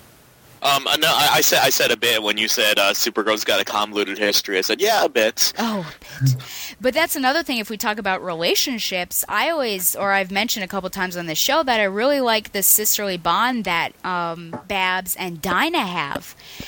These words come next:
Speaker 2: And so this is something that really, uh, saddens me if, if there's gonna be no interaction between those two, where Dinah's on this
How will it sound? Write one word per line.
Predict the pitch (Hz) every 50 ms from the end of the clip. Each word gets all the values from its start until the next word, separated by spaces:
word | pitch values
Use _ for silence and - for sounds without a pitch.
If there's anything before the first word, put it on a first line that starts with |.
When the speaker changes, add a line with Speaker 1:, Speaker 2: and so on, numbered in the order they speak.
| - - -
Speaker 2:
And | - 214 214 -
so | - 240 220 214
this | 202 269 - -
is | 320 285 262
something | - 233 226 202 208 196
that | 185 175 165 -
really, | 180 180 190 208 254 320 349 339 285 240 208 180 165 - -
uh, | - 180 175 170
saddens | - - - 190 185 185 185 180 180 - -
me | 185 180 180 180 175 - -
if, | - 180 196 185 - - -
if | - 190 -
there's | - 220 233 214 - -
gonna | - 208 202 185
be | 180 190 185
no | 180 185 185 190 202 233 254 254 247 214 185 175 -
interaction | - 185 190 - - 190 180 170 170 175 - - 175 160
between | 151 - - - 294 311
those | 269 196 165 151 -
two, | - 175 160
where | 156 165 160
Dinah's | 160 - 180 185 208 214 208 190 -
on | 180 175 175 175
this | 165 160 - - - - - -